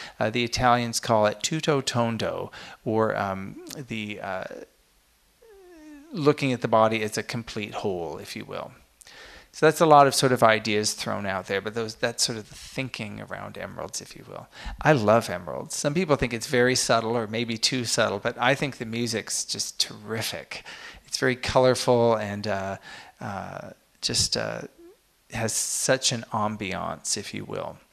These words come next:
Okay, so let's leave Emeralds. It was the short one, and it got two pieces added to it in seventy-six. It's typical of Balanchine. He was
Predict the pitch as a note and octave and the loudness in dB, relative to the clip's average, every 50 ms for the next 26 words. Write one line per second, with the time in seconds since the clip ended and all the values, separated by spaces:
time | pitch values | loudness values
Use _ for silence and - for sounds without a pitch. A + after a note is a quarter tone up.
0 | _ _ _ _ _ _ _ _ _ _ _ _ _ _ _ _ - _ _ - | _ _ _ _ _ _ _ _ _ _ _ _ _ _ _ _ -20 _ _ -10
1 | - - A#2+ - - - G2 - - - A2 G#2+ - - A2+ G#2+ G2+ F#2+ F2 F2+ | -6 -4 -4 -4 -6 -8 -6 -6 -4 -4 -6 -6 -6 -8 -8 -6 -6 -6 -6 -4
2 | E2+ - - - - - - C#3 B2 - - C#3 - - E3 D#3 D3 C#3 C3+ C#3 | -4 -6 -6 -6 -6 -6 -4 -4 -2 0 2 2 4 6 8 8 8 6 6 4
3 | C3 B2+ B2+ A#2+ A2 G#2 - - A#2+ G#2+ G#2+ - - - C#3+ C#3 - - C3 A#2+ | 2 2 2 0 -2 -2 2 4 4 4 4 4 2 0 0 0 -2 -2 -2 0
4 | - - B2 G#2+ A2+ G#2 G2+ G#2 G#2 G2+ - - G#2+ G2+ - - A2 - - G#2 | 0 0 0 0 2 2 2 2 0 -2 -2 -2 -2 -2 -4 -4 -4 -2 -2 -2
5 | G2 G2 F#2+ G2 G#2 - - - F2+ D#2 - - - - - - - - - - | -4 -4 -6 -4 -2 -2 0 0 -2 -2 -4 -8 -10 -10 -10 -10 -14 -14 -12 -10
6 | - - - - - D3+ D3 - C#3+ - C3 B2 A#2+ A2 A2+ G#2+ G2+ G2+ G#2 G#2 | -8 -8 -4 0 2 2 2 2 2 2 4 4 4 4 2 0 -2 0 -2 -2
7 | G#2 - - - F2+ F2+ G2 A2 A#2 A2+ G#2+ C3 C3+ - | 0 0 0 0 -2 -4 -8 -8 -8 -8 -8 -8 -10 -12